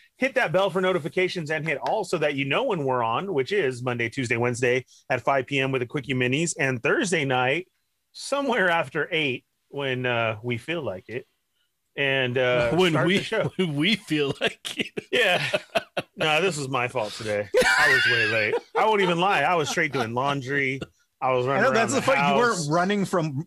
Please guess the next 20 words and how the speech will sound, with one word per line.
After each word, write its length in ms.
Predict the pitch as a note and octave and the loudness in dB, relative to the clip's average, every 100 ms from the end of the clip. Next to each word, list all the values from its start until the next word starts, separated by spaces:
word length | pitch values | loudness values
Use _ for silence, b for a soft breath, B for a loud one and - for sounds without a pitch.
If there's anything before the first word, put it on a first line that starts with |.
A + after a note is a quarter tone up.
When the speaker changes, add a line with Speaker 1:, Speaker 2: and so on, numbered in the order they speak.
| - | -4
Speaker 3:
from, 400 | C#3+ D#3 D3 D#3 - | 0 0 0 -4 -4
like, 240 | C#3+ - | -4 -4
home 260 | C#3+ E3+ E3+ | -2 0 0
from 220 | E3 C#3 | 0 -2
work. 240 | B2+ G#3 G3+ | 0 0 2
Speaker 1:
No. 220 | G3 C3+ | 2 2
Speaker 3:
It 60 | |
was 200 | C#3 B2 | -4 -8
for 80 | - | -8
Speaker 2:
Yeah. 180 | E3 D3 C3 | -2 0 0
Speaker 3:
this 120 | A#2 | 0
Speaker 1:
No, 160 | F#3 D#3+ | 2 0
Speaker 3:
one. 60 | A#2+ _ | -2 _
Speaker 1:
I 120 | E3 F3 | 0 0
was 160 | E3 | 2
running 180 | F#3 F#3 | 0 0
around 280 | F3 F3+ E3+ | 0 0 -2
upstairs. 520 | D3+ - E3+ C#3+ B2 | -4 -4 -2 -2 -2
Still, 320 | - D#3+ D3+ - | -4 -4 -4 -4
I, 260 | D#3 C#3+ C3 | -2 0 -2